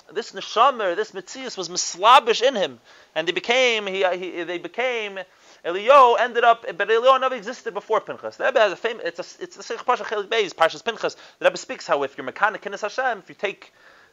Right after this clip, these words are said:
the action into your own hand, you go on Mesiras Nefesh, it could be that a Nitzitz is gonna be Mislavish in you. So Pinchas, Ze Eliyahu,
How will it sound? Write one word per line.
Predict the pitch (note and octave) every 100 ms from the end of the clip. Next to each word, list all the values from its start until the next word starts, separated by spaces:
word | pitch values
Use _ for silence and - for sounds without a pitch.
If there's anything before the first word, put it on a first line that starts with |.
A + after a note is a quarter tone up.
| -
the |
action | E3 G3 F#3+
into | E3+ D3
your | E3
own | D#3+
hand, | F3+
you | D3
go | F3
on | E3
Mesiras | - F#3+ F#3+
Nefesh, | A#3+ A#3 G3 F3 - _ _
it | D#3+
could | - G3+
be | G3+
that | F3
a | E3+
Nitzitz | A#3 - G3 -
is | D3+
gonna | F3 E3+
be |
Mislavish | E3+ D#3+ F#3+ F#3+ D3+ D3
in | B2
you. | A2 F2+
So | _ -
Pinchas, | - C4 D4 G3+ F3+ - C#3
Ze | C#3+
Eliyahu, | F#3 G3 G#3+ B3+ A#3 G#3+